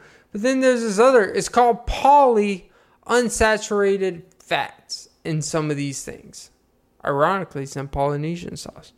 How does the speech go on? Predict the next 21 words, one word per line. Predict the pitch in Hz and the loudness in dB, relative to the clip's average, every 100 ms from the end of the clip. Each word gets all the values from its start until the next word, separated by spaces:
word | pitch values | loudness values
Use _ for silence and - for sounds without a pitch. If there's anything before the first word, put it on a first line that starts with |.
| _ _ _ _ _ _ _ - | _ _ _ _ _ _ _ -6
Polyunsaturated | - 262 285 285 294 233 214 233 220 - 233 214 214 220 214 202 | 2 4 4 4 2 2 2 0 0 0 0 0 -2 -2 0 0
fats. | - 180 - - - | -2 -4 -6 -10 -14
It's | 151 | -6
like, | 165 156 - | -4 -4 -6
I | - 254 | -2 0
know | 285 247 240 233 | 2 4 4 4
that's | 202 165 | 2 0
not | 165 143 127 - | -4 -6 -8 -12
good. | - - | -16 -4
That's | 214 226 | 0 2
like | 240 202 160 156 - - - | 2 0 -6 -12 -16 -18 -6
poly. | - 247 233 160 156 180 | 2 4 4 2 -2 -2
Let's | 214 214 | 0 -2
break | - 220 196 | 0 -2 0
down | 202 196 | 0 0
the | 175 | -4
terms. | - 196 - - - | -6 -8 -8 -20 -14
Poly | - 226 240 202 170 180 | -4 2 4 4 2 0
is | 170 | -2
multiple. | 170 190 214 214 - - - - _ _ _ _ - - | -2 -4 -4 -6 -18 -18 -20 -20 _ _ _ _ -14 0
Unsaturated | 233 254 - 220 233 233 - - - - - | 0 2 0 2 2 0 -6 -14 -16 -16 -18